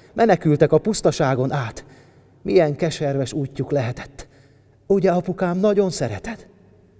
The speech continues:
Az apa leteszi a gyermeket. Ugye szereted? Ugye szereted? Nem bírja már.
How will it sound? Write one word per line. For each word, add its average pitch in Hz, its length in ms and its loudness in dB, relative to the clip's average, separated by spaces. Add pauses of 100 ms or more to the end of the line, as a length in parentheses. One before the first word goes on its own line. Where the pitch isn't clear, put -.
(2000)
Az - 120 -10
apa 117 220 -2
leteszi 113 400 -2
a 87 80 -4
gyermeket. 85 720 -8 (960)
Ugye 151 200 -6
szereted? 135 560 -8 (720)
Ugye 160 340 -4
szereted? - 880 -4 (1200)
Nem 120 200 -6
bírja 90 280 -6
már. - 320 -14